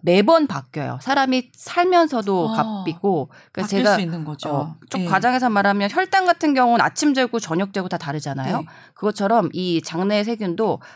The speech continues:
Speaker 1: 아침에 재고 저녁에 재면 또 달라질 수 있다는 거죠.
Speaker 2: 네.
Speaker 1: 그래서 이게, 어, 어떤 음식을 먹느냐, 내가 어떤
Speaker 2: 음.
Speaker 1: 환경에 놓이느냐. 사실은 우리가 많이 몰랐지만 뭐
Speaker 2: 음.
Speaker 1: 먹는 채소나 모든 음식에도
Speaker 2: 음.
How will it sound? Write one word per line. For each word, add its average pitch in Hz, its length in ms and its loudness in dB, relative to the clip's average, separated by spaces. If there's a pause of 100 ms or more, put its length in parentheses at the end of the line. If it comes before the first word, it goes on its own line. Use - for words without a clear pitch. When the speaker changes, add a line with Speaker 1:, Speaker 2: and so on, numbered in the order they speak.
Speaker 1:
아침에 311 440 2
재고 247 260 2
저녁에 180 680 0
재면 160 460 -2
또 285 120 -2
달라질 160 420 -2
수 143 320 -8
있다는 156 380 -4
거죠. 160 340 -10
Speaker 2:
네. 196 60 -8
Speaker 1:
그래서 190 280 -4 (380)
이게, 185 440 2 (340)
어, 143 340 -6
어떤 220 340 2
음식을 214 360 2
먹느냐, 147 680 -2
내가 165 220 -2
어떤 214 300 0
Speaker 2:
음. 262 40 -2
Speaker 1:
환경에 302 380 0
놓이느냐. 143 600 -4 (300)
사실은 285 440 0
우리가 196 360 2 (400)
많이 196 460 -2 (120)
몰랐지만 185 840 0
뭐 147 140 -6
Speaker 2:
음. - 20 -6
Speaker 1:
먹는 208 320 0
채소나 277 480 0
모든 180 320 2
음식에도 165 720 0
Speaker 2:
음. 196 60 -8